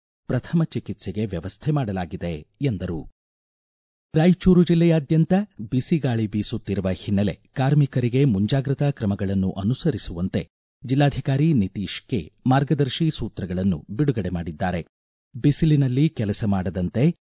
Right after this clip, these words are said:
ನಿರ್ಜಲೀಕರಣಕ್ಕೆ ಈಡಾಗದಂತೆ, ಸತತ ನೀರು, ಪಾನೀಯ ಸೇವಿಸಿ, ಹತ್ತಿ ಬಟ್ಟೆ ಧರಿಸಿ, ನೆರಳಿನಲ್ಲಿ ಆಶ್ರಯ ಪಡೆದು ಆರೋಗ್ಯ ಕಾಯ್ದುಕೊಳ್ಳುವಂತೆ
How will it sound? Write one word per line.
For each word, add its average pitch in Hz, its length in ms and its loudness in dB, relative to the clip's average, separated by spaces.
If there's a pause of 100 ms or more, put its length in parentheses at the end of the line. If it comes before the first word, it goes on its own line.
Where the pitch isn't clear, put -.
(120)
ನಿರ್ಜಲೀಕರಣಕ್ಕೆ 123 1080 0
ಈಡಾಗದಂತೆ, 104 960 -2 (340)
ಸತತ 156 420 0
ನೀರು, 143 440 2 (120)
ಪಾನೀಯ 123 380 2
ಸೇವಿಸಿ, 95 500 -6 (300)
ಹತ್ತಿ 165 400 -2
ಬಟ್ಟೆ 113 420 -4
ಧರಿಸಿ, 107 600 -6 (380)
ನೆರಳಿನಲ್ಲಿ 143 600 2
ಆಶ್ರಯ 127 500 -2
ಪಡೆದು 92 420 -6 (260)
ಆರೋಗ್ಯ 143 460 2
ಕಾಯ್ದುಕೊಳ್ಳುವಂತೆ 95 960 -4